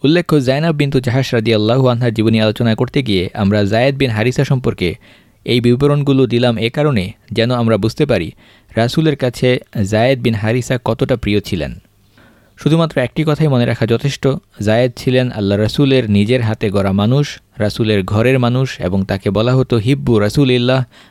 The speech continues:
বা রাসূলের প্রিয় মানুষ। আয়েশা রাদিয়াল্লাহু আনহা বলেছেন,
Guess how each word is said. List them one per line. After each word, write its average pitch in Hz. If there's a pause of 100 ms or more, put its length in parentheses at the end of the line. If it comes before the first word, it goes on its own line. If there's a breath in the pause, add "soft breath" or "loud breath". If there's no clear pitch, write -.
(100)
বা 95
রাসূলের 123
প্রিয় 101
মানুষ। 76 (1300 loud breath)
আয়েশা 143
রাদিয়াল্লাহু 123
আনহা 135
বলেছেন, 135